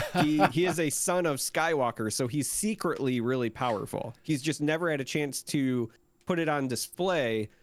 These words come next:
Speaker 1: and
Speaker 2: Hmm.
Speaker 1: I think that this would be the time where he would, you know,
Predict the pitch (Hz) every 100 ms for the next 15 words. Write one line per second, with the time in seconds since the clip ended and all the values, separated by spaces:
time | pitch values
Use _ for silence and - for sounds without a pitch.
0 | - 131 123 117 - 135 - 120 110 127
1 | 131 - 123 120 117 110 - 117 113 110
2 | 123 113 104 101 - - _ _ _ _
3 | 120 107 92